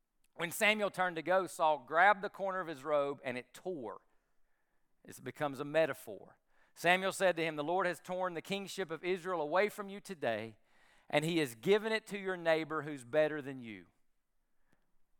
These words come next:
Furthermore, the Eternal One of Israel does not lie or change his mind, for he is not like a man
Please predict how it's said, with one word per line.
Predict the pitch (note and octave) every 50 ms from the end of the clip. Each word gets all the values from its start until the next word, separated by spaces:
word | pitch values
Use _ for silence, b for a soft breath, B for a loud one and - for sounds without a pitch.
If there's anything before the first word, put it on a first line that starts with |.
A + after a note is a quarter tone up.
| _ _ _ _
Furthermore, | - - C#4 C#4+ C4+ A#3 G#3+ F#3+ F3 E3 E3 E3
the | D3 E3 F#3 F#3
Eternal | D#3+ - - - G#3+ B3+ C4+ B3+ G#3+
One | F3+ D#3 D3 C#3
of | B2+ A#2 C#3
Israel | C#3 C3 A2 B2+ C3+ B2+
does | A#2 B2 A2+ B2
not | D3 C#3+ D3 D3+
lie | C#3+ C3+ C#3 C#3+ D3 C#3+
or | C3+ B2
change | - - C#3+ C#3 C#3 A#2+
his | A#2+ B2 G#2 B2+
mind, | C3 B2 B2 B2 A#2+ -
for | - A#2
he | G#2 A2+ D#3+ G3+ G3+
is | D#3+ A#2 A2+
not | C3 C3 C3 B2+ A#2
like | A#2+ A#2 -
a | A#2 G#2+
man | A2 A#2+ B2+ B2+ A#2+ A#2 A2+ G#2+